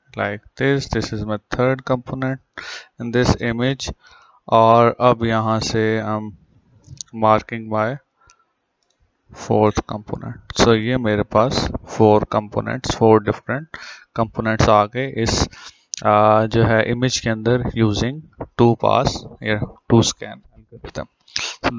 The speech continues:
that's how my connected component algorithm works in two scan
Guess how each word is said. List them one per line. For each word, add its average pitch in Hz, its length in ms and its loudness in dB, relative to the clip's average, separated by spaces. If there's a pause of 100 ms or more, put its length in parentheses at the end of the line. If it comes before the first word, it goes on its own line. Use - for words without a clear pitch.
that's 127 260 6
how 120 300 2 (220)
my 110 160 2
connected 113 500 -2 (120)
component 107 560 -2
algorithm 107 600 0
works 107 460 0
in 110 240 -4 (760)
two 110 160 8
scan 107 420 -2